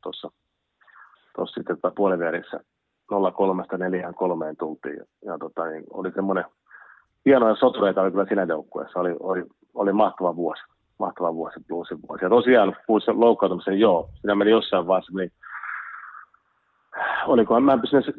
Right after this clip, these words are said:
sitoon, sitoon enää sen loppujen lopuksi niin paha toisen, että pystynyt sitoon noita luistimia kiinni. Ja oliko mulla viisi, kuusi viikkoa mä sit pois peleistä ja sitten tulin takaisin ja pelasin kevääseen asti playoffit ihan ok, kunnes siinä sitten just siinä Kalpasarjan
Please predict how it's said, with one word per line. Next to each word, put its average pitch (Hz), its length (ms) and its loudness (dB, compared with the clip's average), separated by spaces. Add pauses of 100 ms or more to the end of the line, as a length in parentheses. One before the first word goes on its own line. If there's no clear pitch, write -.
sitoon, 117 540 2
sitoon 120 300 4
enää 107 220 4
sen 104 140 0
loppujen 104 220 2
lopuksi 101 180 -4
niin 107 140 2
paha 98 180 4
toisen, 95 340 -2
että - 100 -10
pystynyt - 260 -12
sitoon 95 280 -2
noita 87 240 -2 (360)
luistimia 104 540 2
kiinni. 87 360 -2
Ja 80 140 -4 (180)
oliko 95 260 -4
mulla 101 200 4
viisi, 107 280 4
kuusi 101 280 -2
viikkoa 87 320 -4
mä 85 220 -2
sit - 100 -20 (100)
pois 101 220 2 (100)
peleistä 104 500 2
ja 90 80 0
sitten 90 300 -4 (380)
tulin 92 220 -2
takaisin 98 500 2
ja 87 120 2 (120)
pelasin 90 360 0
kevääseen 95 460 4
asti - 300 -6
playoffit 92 420 0
ihan 90 260 -2 (140)
ok, 92 460 2
kunnes 90 260 -4
siinä 87 200 -4
sitten - 320 -4 (720)
just - 140 -4
siinä 101 140 2
Kalpasarjan 92 880 2